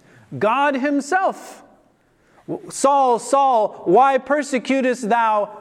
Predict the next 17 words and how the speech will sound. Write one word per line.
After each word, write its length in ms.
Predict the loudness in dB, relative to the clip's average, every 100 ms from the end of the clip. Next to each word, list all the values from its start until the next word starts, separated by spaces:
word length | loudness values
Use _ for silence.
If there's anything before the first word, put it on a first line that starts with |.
| -6
me?" 520 | 0 2 2 0 -2 -4
Jesus 520 | -2 -2 0 -2 0
said. 280 | -2 0 0
Why? 420 | 0 0 -4 -8 -16 _ _ _ _ _ -2
Was 200 | 0 0
he 100 | -2
going 380 | -2 -2 -2 0
up 200 | 0 -2
into 240 | -2 -2
heaven 440 | -2 -2 -2 -4
to 100 | -4
tear 240 | -4 -2 -2
Jesus 560 | -2 -4 -2 -2 -4 -2
off 280 | -2 -2
of 100 | -4
his 220 | -4 -4 -4
throne 560 | 0 0 0 -2 -6